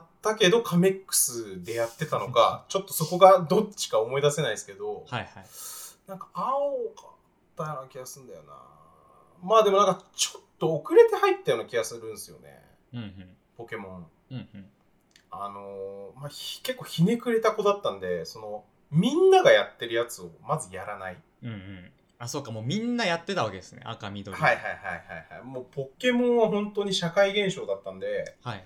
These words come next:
Speaker 2: はい。
Speaker 1: あのー、本当にクラスのほぼ全員がやってたと思いますよ、男子は。
Speaker 2: うん。まあそういう時代か。
Speaker 1: うん。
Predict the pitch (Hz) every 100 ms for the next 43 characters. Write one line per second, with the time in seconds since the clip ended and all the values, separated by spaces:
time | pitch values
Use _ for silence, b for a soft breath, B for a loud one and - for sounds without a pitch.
0 | 104 104 - _ _ _ _ - 117 120
1 | 120 117 120 120 190 247 254 247 _ -
2 | 247 226 - - 269 269 240 156 135 -
3 | 247 247 160 - - 151 196 233 254 131
4 | - - 98 95 95 95 - 87 95 95
5 | 90 - - - - 110 107 104 98 92
6 | _ _ 107 107 - 110 117 113 113 110
7 | 110 110 107 95